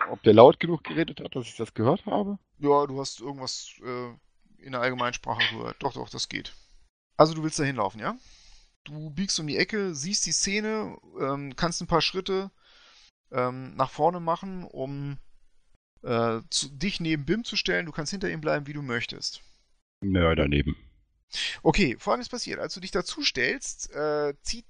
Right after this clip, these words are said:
Speaker 2: der Goblin eine Augenbraue hoch, legt seinen Kopf schief und sagt, "Ah, ihr seid mehrere. In, ich biete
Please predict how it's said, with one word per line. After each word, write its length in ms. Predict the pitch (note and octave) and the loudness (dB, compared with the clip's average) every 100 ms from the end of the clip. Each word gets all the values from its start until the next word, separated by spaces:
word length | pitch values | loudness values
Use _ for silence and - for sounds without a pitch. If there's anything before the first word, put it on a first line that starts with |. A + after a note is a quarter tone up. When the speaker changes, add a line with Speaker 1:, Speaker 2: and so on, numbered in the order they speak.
| - | -4
Speaker 2:
der 220 | D3+ D#3 | -2 -4
Goblin 520 | B2+ C#3+ C4 B3 B3 | -6 -4 -4 -4 -4
eine 220 | E3+ F#3+ | -4 -2
Augenbraue 680 | C2+ G#3 D3+ A#2+ - G#2 C3 | 0 -2 -4 -12 -6 -4 -4
hoch, 420 | D#3 A3+ D4+ - - - - - | -4 -6 -6 -14 -20 -20 -20 -20
legt 260 | - F#3 A3+ | -10 -8 -6
seinen 140 | E3+ | -8
Kopf 220 | D#3 A#3+ - | -6 -6 -4
schief 260 | - B3 | -6 -6
und 120 | G3 | -10
sagt, 260 | G3 G3 - | -4 -4 -2
"Ah, 600 | - E3 G3 E3 C#3 A#2 A2+ _ | 2 4 4 0 -6 -10 -16 _
ihr 280 | D#3+ G3+ F#3+ | -10 -10 -8
seid 240 | E3 D3+ C3+ | -10 -12 -10
mehrere. 800 | D#3 G#3+ A3+ E3 C#3 B2+ A#2 G2+ _ - - C4 B3 | -4 0 0 -2 -6 -8 -10 -12 _ -20 -6 -2 -2
In, 400 | A3+ G#3 F#3 D#3+ | -6 -18 -18 -14
ich 340 | - F#3+ - - C3+ | -4 -4 -4 -18 -14
biete 320 | A#3+ A#3+ | -8 -4